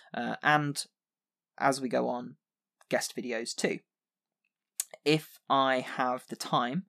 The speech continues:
and I'm hoping I will, uh, it's kind of a play it by ear and see how much time all of this takes me when I'm editing,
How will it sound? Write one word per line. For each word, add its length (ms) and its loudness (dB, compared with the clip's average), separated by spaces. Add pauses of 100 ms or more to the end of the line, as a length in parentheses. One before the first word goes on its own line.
(160)
and 100 -4
I'm 60 -8
hoping 360 -2
I 40 -4
will, 360 -2 (120)
uh, 60 0
it's 200 -6
kind 220 -4
of 100 -4
a 240 -2 (640)
play 140 6
it 80 4
by 140 -2
ear 220 -2
and 120 -8
see 180 -4
how 240 -4
much 260 -6
time 240 -6
all 100 -6
of 80 -8
this 180 -8
takes 300 -8
me 140 -8
when 140 -8
I'm 100 -8
editing, 380 -4